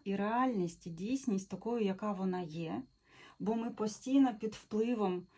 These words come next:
оцієї дихотомії, ми постійно бачимо протилежності, протиріччя, у нас все двояке. Ми, у нас оця розділеність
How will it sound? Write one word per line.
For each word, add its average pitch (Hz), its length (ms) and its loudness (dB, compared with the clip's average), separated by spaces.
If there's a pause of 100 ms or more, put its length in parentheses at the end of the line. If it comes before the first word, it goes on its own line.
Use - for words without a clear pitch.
(240)
оцієї 202 680 2 (260)
дихотомії, 202 1120 2 (580)
ми 247 120 8
постійно 247 560 4
бачимо 196 580 2 (220)
протилежності, 196 1120 0 (320)
протиріччя, 190 1000 4 (400)
у 214 80 0
нас 226 260 2
все 247 300 4
двояке. 190 1000 0 (1600)
Ми, 247 360 2
у 233 100 -6
нас 240 380 2
оця 220 360 2
розділеність 208 1120 0